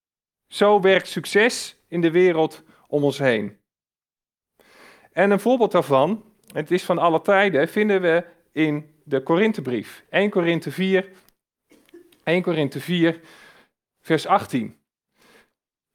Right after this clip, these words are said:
De Korintiërs, die bliezen zichzelf ook op. En dat deden ze misschien niet zozeer door prestaties, maar door zich aan te sluiten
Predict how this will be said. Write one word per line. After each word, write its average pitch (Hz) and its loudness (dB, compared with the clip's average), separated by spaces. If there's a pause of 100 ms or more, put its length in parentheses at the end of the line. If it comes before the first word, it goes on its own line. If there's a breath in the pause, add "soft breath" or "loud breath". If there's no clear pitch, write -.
(680)
De 170 -4
Korintiërs, 185 2
die 160 -6
bliezen 185 0
zichzelf 175 0
ook 208 2
op. 127 -4 (640)
En 170 2
dat 170 2
deden 180 2
ze 175 -4
misschien 170 -4
niet 247 -2
zozeer 180 0
door 156 0
prestaties, 202 -2
maar 185 0
door 180 4
zich 160 0
aan 185 0
te 226 0
sluiten 196 0